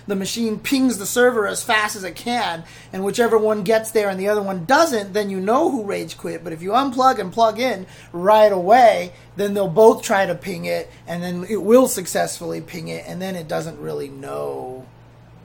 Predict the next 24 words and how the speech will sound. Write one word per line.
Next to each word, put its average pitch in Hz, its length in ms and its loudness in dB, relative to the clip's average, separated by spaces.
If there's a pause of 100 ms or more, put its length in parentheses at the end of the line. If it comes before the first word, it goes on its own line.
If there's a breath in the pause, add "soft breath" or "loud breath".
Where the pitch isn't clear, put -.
So, 135 480 -12 (260 loud breath)
but 226 160 4
no 269 160 6
one's 330 260 2
disconnecting 302 640 -2
from 294 160 -2
the 285 60 0
server. 359 560 0 (1700)
This 269 220 -2
is 294 140 -2
the 330 100 0
problem. 294 460 2
No 240 140 4
one 339 220 4
is 302 140 -2
disconnecting 294 640 -2
from 254 140 -4
the 226 80 -2
server. 247 440 -2
People 254 300 0
have 277 160 2
to 254 100 0
understand 262 520 0
that. 165 180 0